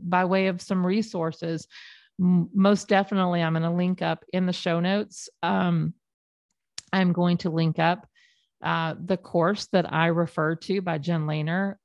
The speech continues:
that helped me get on, started on hiring my virtual assistant journey, which is called Front Row C E O. I'm gonna link that up so that you make sure you can get access to that course, um, if that feels like something you need to learn more about.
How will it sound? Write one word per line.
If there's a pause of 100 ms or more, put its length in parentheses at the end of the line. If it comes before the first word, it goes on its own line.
that
helped
me
get
on,
started
on
hiring
my
virtual
assistant
journey, (400)
which
is
called
Front
Row
C
E
O. (360)
I'm
gonna
link
that
up
so
that
you
make
sure
you
can
get
access
to
that
course,
um,
if
that
feels
like
something
you
need
to
learn
more
about.